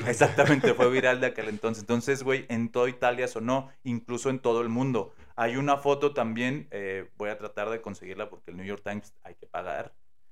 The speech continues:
Speaker 2: donde está la
Speaker 1: Tengo, tengo un
Speaker 2: noticia
Speaker 1: truco
Speaker 2: de esa
Speaker 1: que puedes
Speaker 2: fecha.
Speaker 1: quitar los paywalls de New York Times. Al rato te lo
Speaker 2: Ah,
Speaker 1: paso.
Speaker 2: ok, me parece buenísimo. <laughs> Y ahí está la noticia, güey, en New York Times, de, de, de cómo esta morra, eh, cu-, te cuentan ahí, digo, le pusieron una columna nada más, o dos columnas,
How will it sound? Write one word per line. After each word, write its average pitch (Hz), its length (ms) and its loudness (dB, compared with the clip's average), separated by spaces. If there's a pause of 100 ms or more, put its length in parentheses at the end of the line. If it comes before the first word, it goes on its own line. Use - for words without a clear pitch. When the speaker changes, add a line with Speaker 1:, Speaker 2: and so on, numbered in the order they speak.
(600)
Speaker 2:
donde 120 440 2
está 113 220 -2
la 123 80 2
Speaker 1:
Tengo, 135 140 2
tengo 131 120 2
un 127 80 2
Speaker 2:
noticia 147 140 6
Speaker 1:
truco 139 180 4
Speaker 2:
de - 100 8
esa 123 220 2
Speaker 1:
que - 40 -14
puedes 117 220 2
Speaker 2:
fecha. 147 140 0
Speaker 1:
quitar 110 220 -2
los 113 180 -4
paywalls 107 440 0
de 98 100 -6
New 101 220 -10
York 101 160 -14
Times. 95 260 -14
Al 107 120 -14
rato 98 200 -10
te 104 100 -6
lo 95 80 -8
Speaker 2:
Ah, 95 40 -14
Speaker 1:
paso. 92 280 -16
Speaker 2:
ok, - 120 -18
me 87 440 -12
parece - 320 -6
buenísimo. 87 580 -12
<laughs> - 60 -20 (800)
Y 120 100 -6
ahí 110 100 0
está 120 200 0
la 123 100 2
noticia, 123 460 -4
güey, 92 240 -6
en 101 160 -6
New 104 100 -6
York 110 220 -4
Times, 123 460 -6
de, 90 440 -10
de, 95 180 -10
de 98 160 -10
cómo 98 240 -8
esta 107 180 -8
morra, 95 680 -6
eh, 95 160 -14 (140)
cu-, 107 100 -14
te 110 100 -12
cuentan 120 320 -2
ahí, 120 220 0
digo, 123 240 -4
le 107 60 -8
pusieron 120 320 -6
una 131 160 -4
columna 117 340 -4
nada 104 160 -6
más, 107 260 -6
o - 60 -12
dos 107 140 -10
columnas, 120 480 -10